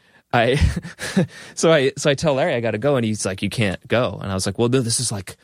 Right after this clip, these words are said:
this is like a life change. This could be a life-changing moment for me. I, I, I mean, I'm, I'm asking you if I can go, but I'm also telling you that I'm gonna go." And he's like, "Well, I, you know, I don't know. I can't promise you your job will still be here tomorrow." And I was like, "Well, I, I,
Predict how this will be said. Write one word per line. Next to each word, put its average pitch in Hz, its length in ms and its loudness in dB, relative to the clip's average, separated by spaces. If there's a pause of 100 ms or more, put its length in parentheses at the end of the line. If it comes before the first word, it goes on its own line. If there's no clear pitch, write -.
(240)
this 127 100 2
is - 80 0
like 117 140 -2
a 113 60 0
life 107 420 -4
change. 98 380 0
This 123 140 0
could 123 220 0
be 110 120 0
a 101 80 0
life-changing 90 960 -4 (100)
moment 113 320 0
for 92 120 -4
me. 82 140 -4
I, 80 180 -8
I, 90 280 0
I 98 60 -2
mean, 87 120 2
I'm, 85 140 -2 (480)
I'm 113 160 2
asking 127 380 0
you 101 120 2
if 90 100 -2
I 90 100 0
can 95 180 -2
go, 90 180 0
but 95 140 0
I'm 101 100 2
also 107 240 0
telling 113 400 0
you 87 120 -4
that 85 100 -4
I'm 98 100 -2
gonna 101 160 0
go." 87 300 -6 (580)
And 110 120 2
he's 107 120 0
like, 98 160 0
"Well, 92 140 2
I, 87 160 -2 (260)
you 90 120 -6
know, 85 60 -4
I 82 100 -4
don't 90 240 -2
know. 87 180 -2
I 90 60 -8
can't 90 260 -4
promise 90 340 -2
you 87 360 -4
your 87 160 -2
job 87 320 0
will 156 80 2
still 95 240 -2
be 87 160 -2
here 85 160 -2
tomorrow." 85 440 -6 (600)
And 95 160 0
I 90 60 2
was 95 120 -2
like, 87 140 -4
"Well, 95 100 4
I, 87 120 0 (360)
I, 95 100 -2